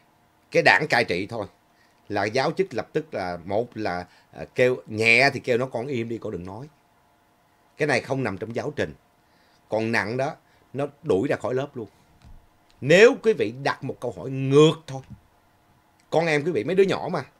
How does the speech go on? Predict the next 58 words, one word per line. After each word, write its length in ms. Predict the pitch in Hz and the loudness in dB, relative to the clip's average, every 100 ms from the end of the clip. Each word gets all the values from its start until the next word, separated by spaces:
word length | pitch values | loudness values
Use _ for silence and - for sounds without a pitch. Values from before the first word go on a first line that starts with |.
| _ _ _ _ _ - | _ _ _ _ _ -2
nó 120 | 170 | -2
có 120 | 196 | 2
thể 100 | 160 | 0
đặt 180 | 151 131 | 0 -4
bất 140 | 190 | -4
cứ 120 | 190 190 | 0 0
câu 160 | 151 | 0
hỏi 140 | 101 143 | -2 -4
nào, 160 | 113 | -4
đầu 180 | 120 117 | -2 -2
óc 140 | 156 | -2
nó 60 | 185 | -4
trống 180 | 175 185 | -6 -2
trơn 200 | 165 160 | 0 0
à. 120 | 127 - _ _ _ _ _ - _ _ - | -6 -12 _ _ _ _ _ -20 _ _ -4
Thì 80 | 131 | 0
quý 100 | 175 | 4
vị, 180 | 117 113 _ _ _ _ _ | 4 2 _ _ _ _ _
do 120 | 151 | 2
đó, 320 | 151 160 202 - _ _ _ _ _ _ _ _ - _ _ | 4 4 0 -4 _ _ _ _ _ _ _ _ -20 _ _
cuối 160 | - 220 | 4 4
cùng 280 | 160 117 120 | 4 0 0
nó 280 | 131 175 202 | -2 -2 -4
học 220 | 82 107 | -6 -6
ở 100 | - | -6
trường 180 | 147 113 | -4 -4
học 140 | 101 92 _ | -4 -12 _
của 240 | - 95 113 | -4 -4 -4
Cộng 180 | - 95 | -8 -10
sản 400 | - 82 82 151 | -8 -8 -8 -8
và 220 | 110 87 | -8 -8
cái 180 | 80 135 | -8 -8
mái 200 | 135 170 | -4 -4
trường 220 | - 110 | 0 0
xã 140 | 92 120 | 0 -6
hội 120 | 90 | -6
chủ 60 | 101 | -8
nghĩa 180 | 98 113 | -8 -6
đó, 220 | 127 - _ _ _ _ | -6 -8 _ _ _ _
nó 120 | 143 156 | -8 -6
không 180 | 143 | -4
được 100 | 113 | -6
kiến 140 | 101 131 | -8 -6
thức 140 | 160 - | -6 -4
bởi 160 | 104 | -4
vì 120 | 131 | -2
nó 100 | 120 | -4
không 200 | 135 165 | -4 -8
có 80 | 151 | -8
phản 260 | 123 110 147 | -8 -6 -2
biện, 160 | 101 | -4
nó 60 | 131 | -4
không 160 | 156 151 | -8 -10
có 60 | 151 | -6
câu 120 | 135 | -6
hỏi 160 | 101 | -6
nào 120 | 143 107 | -6 -4
hết. 180 | 165 | -4